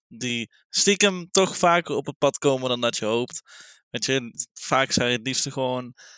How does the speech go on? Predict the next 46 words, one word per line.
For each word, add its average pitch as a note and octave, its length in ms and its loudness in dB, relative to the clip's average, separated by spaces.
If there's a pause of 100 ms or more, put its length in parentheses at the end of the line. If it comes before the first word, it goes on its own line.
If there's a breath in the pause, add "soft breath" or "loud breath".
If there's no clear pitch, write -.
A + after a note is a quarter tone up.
(180 loud breath)
"Hier C#3 200 -2
heb C3 120 0
je - 60 -14
twintigduizend C3 640 -2
euro, D3 260 -2
succes." C#3+ 640 0
Maar B2 260 0
dat, B2 240 0
eh, A#2 300 2
is A2 260 -2
helaas A2+ 440 -2
niet A2+ 200 -12
wat A2 240 -6
iedereen A2+ 340 -8
te - 100 -14
besteden A2 440 2
heeft. C3 300 -6 (560 loud breath)
Ehm, A2 400 -2 (680)
dus C3 220 2
het - 120 -2
is, C3+ 240 6
eh, B2+ 160 4
soms C3 360 2
maar, A#2+ 320 2
eh, A2+ 380 -2
roeien C3 220 -4
met B2 160 -4
de B2 60 -10
riemen B2 260 -8
die A#2+ 140 -4
je A#2 80 0
hebt A#2 300 -2
en A2 360 -8 (180)
toch D3 180 0
maar C3 160 -2
bezig B2+ 440 2
willen A#2 300 -2
blijven A2+ 320 0
zijn A2 360 0
en G#2 180 -6
vooral, A2 320 0 (460)
ja, C3+ 160 2
uiteindelijk A2+ 420 -2
een - 60 -8
soort - 220 -8
passieproject A#2+ 840 0